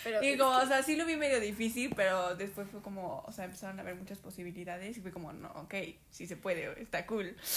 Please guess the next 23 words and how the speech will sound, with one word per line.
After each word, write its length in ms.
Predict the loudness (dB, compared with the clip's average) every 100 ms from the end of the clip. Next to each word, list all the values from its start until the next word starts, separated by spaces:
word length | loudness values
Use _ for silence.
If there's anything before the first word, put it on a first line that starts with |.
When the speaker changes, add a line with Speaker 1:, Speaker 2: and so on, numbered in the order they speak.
| 0 -4 -8 -8
Speaker 2:
Y 140 | -6
pues 160 | -6 -8 -10
aquí 220 | -12 -8
estamos. 320 | -4 -2 0 4
Speaker 1:
Aquí 340 | 4 8 12
Speaker 2:
Enos 240 | 12 12 12
aquí. 120 | 12 12
Speaker 1:
estamos, 220 | 12 12 10 4 0 6
por 180 | 8 8
fin, 480 | 6 8 8 6 2
este, 520 | 2 0 4 6 8
para 240 | 8 6 6
cuando 180 | 4 0
escuchen 320 | -2 -4 -4
esto 180 | -4 -4
ya. 300 | -2 -2 -2 -8 -6 0
Speaker 2:
Empezando 540 | 6 6 8 6 4
otra 200 | 2 2
vez 240 | 2 2 2
el, 280 | 0 -2 -10 -10
el 200 | -6 -6
semáforo 520 | -4 -4 -4 -4 -6 -6
rojo. 340 | -8 -10 -12